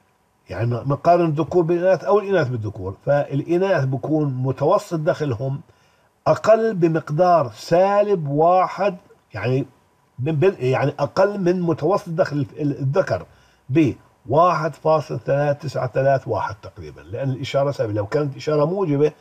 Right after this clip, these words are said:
كان بكون عندي بالحالة هاي هنا، يعني، ال-، ال-، الإناث دخلهم أكثر، لكن سبحان الله البيانات بينت ذلك، على الرغم من إنه هنا ال-، ال T value هنا قليلة. الآن لم أهتم بهذه الأشياء،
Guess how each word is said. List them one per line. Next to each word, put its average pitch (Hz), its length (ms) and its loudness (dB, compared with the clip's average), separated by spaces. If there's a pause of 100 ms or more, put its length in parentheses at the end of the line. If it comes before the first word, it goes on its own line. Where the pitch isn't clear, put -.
(280)
كان 139 160 4
بكون 135 320 -2
عندي 131 220 -4
بالحالة 123 540 -2
هاي 123 360 0 (560)
هنا، 117 420 -2
يعني، 104 480 -6
ال-، 101 300 -8
ال-، 101 360 -10
الإناث 117 500 -4 (280)
دخلهم 123 360 -4
أكثر، 85 300 -10 (400)
لكن 151 300 2
سبحان 160 340 0
الله 135 180 2
البيانات 135 520 0
بينت 120 440 -2
ذلك، 139 240 -2
على 139 160 2
الرغم 185 320 0
من 185 80 -2
إنه 170 360 0
هنا 175 220 2 (920)
ال-، 131 240 0 (300)
ال 104 120 -8
T 156 300 0
value 160 340 2
هنا 135 280 -2
قليلة. 143 400 2 (340)
الآن 147 300 0
لم 180 200 2
أهتم 156 400 -4
بهذه 123 400 0
الأشياء، 104 560 -6